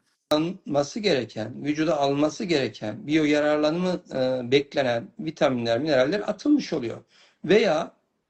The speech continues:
vücuttan dışarıya atılması gereken toksinler bağırsak problemi sebebiyle, e, içeriye giriyor. Bu da ne yapar? Vücudumuzu yorar. Halsizlik, yorgunluk, beyin sisi, ödem,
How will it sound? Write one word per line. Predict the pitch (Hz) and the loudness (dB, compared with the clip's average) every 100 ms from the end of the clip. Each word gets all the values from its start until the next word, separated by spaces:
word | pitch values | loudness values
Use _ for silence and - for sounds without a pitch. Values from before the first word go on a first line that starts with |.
| - - - | -20 -20 -10
vücuttan | - 160 175 185 190 180 - _ - 175 | 0 2 2 4 4 2 -2 _ -6 -2
dışarıya | 151 190 185 180 | 2 4 6 4
atılması | 165 175 175 180 | 2 4 4 4
gereken | 226 175 - 123 117 | 4 4 2 -2 2
toksinler | 170 170 - 156 143 165 | 2 2 -2 -2 -2 2
bağırsak | 131 135 - 262 - | 4 4 0 -8 -6
problemi | 196 147 120 110 | -2 -2 -2 -6
sebebiyle, | - 180 180 151 131 170 - _ _ - _ _ | -4 -4 -2 -2 0 0 -2 _ _ -20 _ _
e, | - 151 143 143 143 143 139 139 - - | -6 -2 -2 -2 -2 -2 -4 -4 -6 -8
içeriye | 196 - 277 302 | -6 -2 0 0
giriyor. | 165 147 117 107 113 | 2 0 0 -4 -4
Bu | 175 185 | 0 2
da | 202 196 | 2 2
ne | 202 | 2
yapar? | 202 156 - 214 220 | 2 2 0 -2 -2
Vücudumuzu | 160 160 151 147 147 254 185 | -2 0 2 0 -2 -6 -4
yorar. | 135 120 110 - _ | 0 0 -2 -6 _
Halsizlik, | 131 123 113 127 117 123 123 - | 2 2 0 -12 -10 -10 -10 -8
yorgunluk, | 110 113 120 120 123 123 - | -6 -6 -6 -6 -8 -10 -8
beyin | 113 123 | -8 -8
sisi, | 127 135 117 - 123 123 - | -12 -14 -12 -6 -6 -6 -6
ödem, | 117 113 123 127 123 | -6 -2 -2 -2 -6